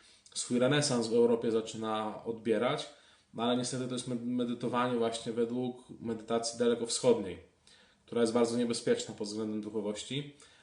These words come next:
a zapominamy o tym, co mamy tutaj na miejscu, tak? O medytowaniu właśnie chociażby w obecności Boga za pomocą Słowa Bożego. Więc z pewnością święty Ignacy Loyola, no, powinien jakby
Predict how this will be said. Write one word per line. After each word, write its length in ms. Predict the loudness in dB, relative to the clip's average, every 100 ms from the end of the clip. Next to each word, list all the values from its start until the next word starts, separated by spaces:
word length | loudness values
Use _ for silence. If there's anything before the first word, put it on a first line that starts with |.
| -10
a 80 | -4
zapominamy 720 | -2 0 0 2 0 0 0
o 120 | 0
tym, 160 | -2 -4
co 120 | -2
mamy 260 | 0 0 0
tutaj 600 | 0 2 2 2 -4 -8 -8
na 120 | -2 0
miejscu, 480 | 2 2 -2 -8
tak? 360 | -6 -4 -4 -8
O 160 | -10 -10 -8
medytowaniu 760 | -8 -2 0 2 2 -2 -4 -8 -20 -20 _
właśnie 340 | -2 -2 -2 -2
chociażby 680 | 0 0 -4 -2 0 2
w 80 | 0
obecności 520 | -2 -2 -2 -6 -8
Boga 360 | 2 2 2 0
za 120 | -2
pomocą 420 | -2 -2 -2 -4
Słowa 280 | -6 -4 -4
Bożego. 340 | -6 -8 -12 -14 _ _ -20 -20 -12 -2
Więc 420 | 0 0 -4 -10 _ _ _ _ -20 -16
z 80 | -8
pewnością 520 | -2 0 0 0 -2
święty 340 | 0 -2 0 -2
Ignacy 360 | 0 0 0
Loyola, 520 | 2 4 4 2 0 -6 -16 -20 -20 -20 -20 -8
no, 300 | 2 6 6 4 -6 -14 -20 _ _
powinien 600 | 6 8 8 4 4 2 -4 -12 -20 -20 -14
jakby 520 | -12 -10 -2 0 0